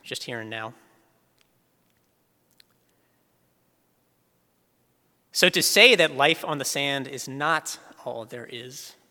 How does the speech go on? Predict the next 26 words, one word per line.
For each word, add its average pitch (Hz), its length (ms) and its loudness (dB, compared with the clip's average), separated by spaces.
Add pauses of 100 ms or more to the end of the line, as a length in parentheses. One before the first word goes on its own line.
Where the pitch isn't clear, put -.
(1200)
to 139 100 -16
say 143 260 -4
that 131 140 -12
the 127 80 -16
losses 123 640 -10
that 139 140 -12
have 123 120 -12
shaken 135 580 -10
each - 220 -18
one 127 100 -12
of 123 120 -12
us 117 200 -10
to - 140 -14
the - 80 -20
core 123 560 -10 (160)
are 131 80 -12
not 127 480 -10 (160)
all 117 180 -8
there 113 220 -12
is. 131 340 -16 (3000)
This 139 160 -2
is 143 100 -2
a 151 60 0
move 139 400 -2
of 139 160 -14
faith, - 500 -14